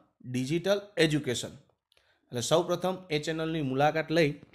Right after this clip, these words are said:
ચેનલને હજી સુધી તમે સબસ્ક્રાઇબ ન કરી હોય, તો ચેનલને સબસ્ક્રાઇબ કરી દેજો. ખાસ કરીને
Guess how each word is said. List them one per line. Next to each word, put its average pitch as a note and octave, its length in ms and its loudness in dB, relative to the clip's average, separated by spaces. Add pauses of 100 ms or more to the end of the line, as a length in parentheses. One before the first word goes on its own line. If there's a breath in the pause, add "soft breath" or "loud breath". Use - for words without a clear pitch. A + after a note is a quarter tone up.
(260)
ચેનલને C#3+ 360 2
હજી B2 240 2
સુધી C#3+ 240 2
તમે C#3 220 -2
સબસ્ક્રાઇબ C3+ 460 -2
ન F#3+ 140 4
કરી D#3 180 8
હોય, A#2+ 180 2 (440 soft breath)
તો A#2+ 80 -4
ચેનલને A#2+ 400 -2
સબસ્ક્રાઇબ C#3 420 0
કરી D3+ 160 0
દેજો. D#3+ 260 2 (500)
ખાસ C3 240 4
કરીને D3 300 4